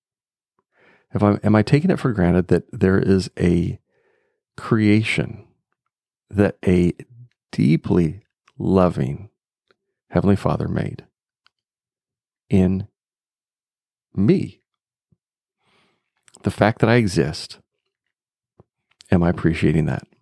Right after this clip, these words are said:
So I'm just gonna leave you with that. This is a short one this week.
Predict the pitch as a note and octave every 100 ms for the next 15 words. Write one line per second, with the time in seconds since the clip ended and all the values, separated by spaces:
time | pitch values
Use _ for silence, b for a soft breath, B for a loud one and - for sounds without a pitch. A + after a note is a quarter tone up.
0 | _ _ _ _ _ _ _ _ _ _
1 | _ _ _ _ _ _ _ - b b
2 | b b b b b b _ - F3 A#3
3 | B3 A3 F#3+ F#3+ F3+ E3+ F3+ F#3+ - -
4 | - _ - D3+ E3+ D#3 C#3 F3 F3+ F#2
5 | F2 - - - _